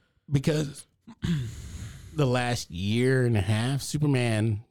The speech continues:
proper, Clark Kent, has been off planet, and it's been John Kent as Superman. He's been acting as Superman, and, um, now Clark Kent has returned, um, and,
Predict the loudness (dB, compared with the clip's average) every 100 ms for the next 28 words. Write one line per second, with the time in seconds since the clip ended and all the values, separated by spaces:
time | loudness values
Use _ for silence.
0 | _ _ _ _ _ 0 0 0 -4 -4
1 | -4 -4 -2 -4 -4 -10 -6 -2 0 -2
2 | -4 -4 -2 -2 -4 -10 -20 _ _ _
3 | _ -6 -6 -4 -4 -2 0 0 0 -2
4 | -2 -2 -6 _ _ _ _ _ _ -6
5 | 0 0 0 0 0 0 -2 -2 -4 -4
6 | -2 -2 -2 -4 -6 -4 -2 -4 -6 -10
7 | -10 -8 -6 -6 -8 -10 -12 -18 _ _
8 | _ _ -20 _ _ -14 -4 -2 -2 -2
9 | -4 -6 -4 -2 2 2 2 0 -2 -2
10 | -2 -2 -4 -2 -4 -4 -6 -4 0 0
11 | 0 0 -2 -4 -10 -20 -20 _ _ _
12 | -4 -2 -2 -2 -6 -10 _ _ _ _
13 | _ _ _ _ -4 0 0 -2 -4 -6